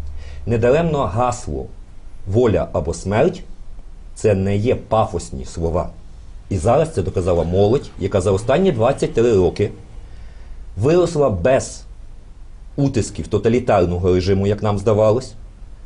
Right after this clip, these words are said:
а виявилось, що ці паростки, маленька травичка, яка виросла поміж дуже великими бур'янами. І бур'яни все рівно треба виполювати. І історично, починаючи вже з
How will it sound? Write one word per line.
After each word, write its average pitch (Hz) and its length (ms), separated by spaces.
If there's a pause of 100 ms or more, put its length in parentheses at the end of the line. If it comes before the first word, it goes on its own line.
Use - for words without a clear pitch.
(160)
а 110 100
виявилось, 110 680 (240)
що - 220
ці - 220
паростки, 110 640
маленька 113 440
травичка, 113 680 (520)
яка 110 420 (640)
виросла 147 640 (100)
поміж 123 440 (280)
дуже 135 420 (100)
великими 92 500
бур'янами. 90 560 (800)
І 127 100
бур'яни 120 600 (220)
все 107 200
рівно 131 220
треба 85 280
виполювати. - 580 (500)
І 131 80
історично, 123 640
починаючи 127 680
вже 98 520
з - 40